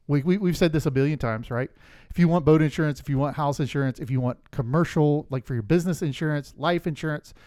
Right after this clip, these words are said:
whatever kind of insurance, reach out to Fletcher Hallett, Hallett Insurance. But the reason, thing I was gonna tell you is Fletcher is actually driving to my house next week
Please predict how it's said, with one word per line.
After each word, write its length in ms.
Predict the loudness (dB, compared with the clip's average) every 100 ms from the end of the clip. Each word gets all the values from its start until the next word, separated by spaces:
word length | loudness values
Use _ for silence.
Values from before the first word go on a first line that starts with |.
| -20 -12 0
whatever 280 | 4 4 2
kind 140 | 0
of 60 | -2
insurance, 360 | -2 -4 -2
reach 180 | -4 -2
out 120 | -2
to 100 | -4
Fletcher 280 | -4 -4 -2
Hallett, 240 | -4 -4
Hallett 200 | -4 -4
Insurance. 380 | -2 -4 -4 -4
But 120 | -4
the 60 | 0
reason, 240 | 0 0 -2
thing 140 | -2 0
I 20 |
was 80 | -2
gonna 100 | -4
tell 180 | -2 -4
you 180 | -4
is 160 | -8 -10 -20 -20 -20 -2
Fletcher 300 | 4 4 6
is 80 | 4
actually 240 | 2 0
driving 340 | 2 2 2 0
to 140 | -2
my 180 | -2 0
house 420 | 0 0 -4 -8
next 260 | -4 -4 -2
week 300 | -2 -4